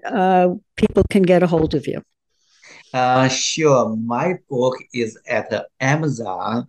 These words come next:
Speaker 2: It's Critical Race Theory and Woke Culture, America's Dangerous Repeat of China's Cultural Revolution. You can search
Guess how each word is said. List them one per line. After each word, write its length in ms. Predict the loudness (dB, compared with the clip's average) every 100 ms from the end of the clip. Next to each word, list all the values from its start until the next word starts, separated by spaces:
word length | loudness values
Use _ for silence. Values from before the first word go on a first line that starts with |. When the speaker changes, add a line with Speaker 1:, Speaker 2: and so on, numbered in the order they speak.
| -12 -16 -6
Speaker 2:
It's 200 | -4 -4 -8
Critical 500 | -2 -2 0 -2 -2
Race 440 | -2 -2 -4 -4 -6
Theory 720 | -2 -2 -2 -6 -6 -6 -8 -12
and 260 | -10 -10 -4
Woke 240 | -2 -2
Culture, 600 | -6 -8 -8 -8 -6 -6 -8 -14
America's 840 | -12 -8 -6 -6 -6 -10 -12 -12 _ -4
Dangerous 560 | -2 -2 -2 -2 -4 -10
Repeat 580 | -12 -12 -12 -4 -4 -6 _
of 220 | -10 -8 -8
China's 760 | -6 -2 0 0 -2 -8 -14 -10
Cultural 500 | -8 -6 -6 -6 -4
Revolution. 880 | -6 -6 -8 -8 -8 -10 -10 -12 -12 -18 -20 -10
You 120 | -8 -6
can 160 | -6
search 680 | -4 -2 0 2 2 0 -6